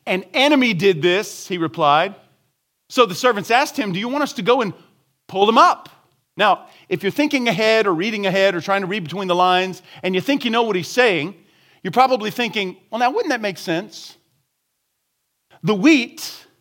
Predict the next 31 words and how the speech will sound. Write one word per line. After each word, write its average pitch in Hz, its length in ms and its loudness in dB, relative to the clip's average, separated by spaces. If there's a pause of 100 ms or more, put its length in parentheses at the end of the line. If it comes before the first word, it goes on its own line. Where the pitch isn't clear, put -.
(880)
those 220 220 4
are - 40 -6
the 156 100 -4
righteous - 760 -2
on 151 180 -4
planet 170 380 -4
Earth. - 440 -10 (840)
The 190 100 4
weeds, 214 540 4
those 220 260 4
are 202 60 -4
the 160 240 -6 (100)
unrighteous, 180 840 2
evil 202 340 0
people 131 640 -8
on 156 180 0
planet 151 320 -4
Earth. - 340 -10 (400)
Wouldn't 330 400 0
this 302 260 -2
be 247 400 -2
a 175 320 -2 (320)
better 311 300 2
existence? 226 720 -6
Wouldn't 320 280 2
the 233 80 -2
world 277 320 2
be 208 120 -4
a 160 60 -2
better 285 280 2
place 202 480 0